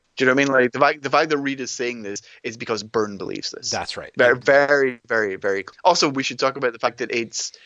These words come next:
Speaker 1: it is so rushed so that we get t-, the worst last page, dun, dun, dun, which is, "The demons are friends with Wendy, the little girl, all along."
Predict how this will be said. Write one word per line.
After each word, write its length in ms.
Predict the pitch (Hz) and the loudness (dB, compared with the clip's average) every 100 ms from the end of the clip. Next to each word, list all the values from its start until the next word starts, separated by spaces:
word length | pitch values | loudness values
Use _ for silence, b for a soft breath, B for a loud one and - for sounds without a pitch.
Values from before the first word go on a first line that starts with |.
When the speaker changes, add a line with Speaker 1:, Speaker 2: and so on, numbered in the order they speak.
| B | B
Speaker 1:
it 140 | 139 135 | -2 0
is 200 | 165 170 | 0 0
so 100 | 156 | 0
rushed 500 | 135 135 131 - - b b | 2 2 0 -4 -8 b b
so 240 | - 151 139 | -2 0 0
that 80 | |
we 80 | 131 | 0
get 340 | 123 123 120 - 135 - | 2 2 0 -10 -16 -8
t-, 240 | - 254 147 | -8 -8 -10
the 180 | 123 135 | -2 -2
worst 800 | 113 110 - 190 - - - - _ _ | 0 4 4 4 2 -2 -4 -8 _ _
last 300 | 120 131 - | 2 2 2
page, 400 | - 139 131 - B B B | 0 2 2 -4 B B B
dun, 220 | - 240 196 | 4 4 4
dun, 200 | 147 151 | 2 4
dun, 800 | 147 143 139 139 135 139 139 123 | 4 6 6 4 2 0 -6 -6
which 260 | 135 127 | -4 -4
is, 380 | 131 120 113 - - | -4 -4 -6 -12 -12
"The 100 | 127 | -10
demons 500 | 127 165 208 143 135 | -6 -4 0 0 2
are 120 | 135 113 | 2 2
friends 420 | 131 139 160 143 | 2 2 2 0
with 140 | 170 | 2
Wendy, 400 | 165 220 202 196 | 4 4 2 -2
the 260 | 180 170 170 | 0 -2 -2
little 260 | 185 202 196 | -2 -2 0
girl, 300 | 175 185 190 | 2 4 4
all 340 | 123 123 147 | 2 4 4
along." 760 | 147 113 117 117 117 117 107 | 4 4 4 4 2 -2 -10